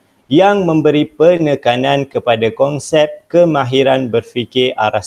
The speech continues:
tinggi, kebat. Enam ciri murid dalam P P P M iaitu pengetahuan, kemahiran berfikir, kemahiran memimpin, kemahiran dui bahasa,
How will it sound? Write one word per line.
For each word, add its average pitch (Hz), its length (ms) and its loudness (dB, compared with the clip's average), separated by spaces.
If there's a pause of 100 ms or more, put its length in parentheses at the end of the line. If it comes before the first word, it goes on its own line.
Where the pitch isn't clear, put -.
tinggi, 113 560 -2
kebat. 107 400 -2 (880)
Enam 180 480 2
ciri 165 320 2
murid 160 480 0
dalam 123 240 0
P 127 240 -4
P 113 240 -6
P 120 240 -10
M 147 400 -4
iaitu 127 720 0
pengetahuan, 143 960 0 (240)
kemahiran 131 640 2
berfikir, 156 800 -2 (160)
kemahiran 123 720 2
memimpin, 107 800 -2 (160)
kemahiran 131 800 2
dui 110 160 0
bahasa, 160 640 -2